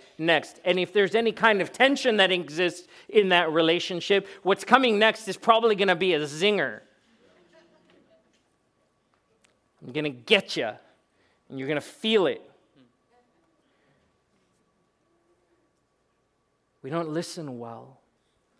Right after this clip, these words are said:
because our nature is to put ourselves first. I wonder how much of our conflict is birthed out of simply not listening.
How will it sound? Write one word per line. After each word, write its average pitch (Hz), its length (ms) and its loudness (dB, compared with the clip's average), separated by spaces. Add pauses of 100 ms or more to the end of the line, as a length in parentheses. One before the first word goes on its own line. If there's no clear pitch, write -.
(200)
because 135 320 -8
our 127 280 -4 (800)
nature 131 840 -6 (480)
is - 160 -12
to - 80 -18
put 156 180 -8
ourselves 131 720 -10 (260)
first. - 680 -12 (840)
I 151 60 -4
wonder 170 420 2
how 175 260 0
much 170 280 -2
of 139 80 -6
our 131 120 -2
conflict 151 600 -12
is 127 140 -16
birthed 123 520 -8 (520)
out 139 120 -4
of 123 80 -10
simply 139 380 -10
not 127 220 -12
listening. 123 500 -14